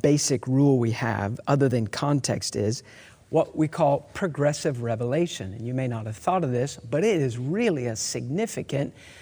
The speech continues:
uh, reality in Scripture, and it, it is ho-, how you understand that <laughs> greatly affects how you interpret the Bible,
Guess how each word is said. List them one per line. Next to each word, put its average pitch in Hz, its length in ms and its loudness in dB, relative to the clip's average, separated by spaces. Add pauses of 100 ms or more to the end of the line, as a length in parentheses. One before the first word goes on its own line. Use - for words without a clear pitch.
(300)
uh, 127 260 2
reality 147 560 4
in 123 100 0
Scripture, 214 540 -2 (440)
and 143 540 2 (120)
it, 156 440 2
it 151 220 2
is 151 520 2 (280)
ho-, - 320 -2
how 175 260 2
you 208 200 4
understand 147 600 -2
that 190 240 -4 (140)
<laughs> - 140 -10
greatly 151 520 2
affects - 680 -4 (360)
how - 300 0
you 165 200 4
interpret 160 520 0
the 135 80 0
Bible, 117 400 -2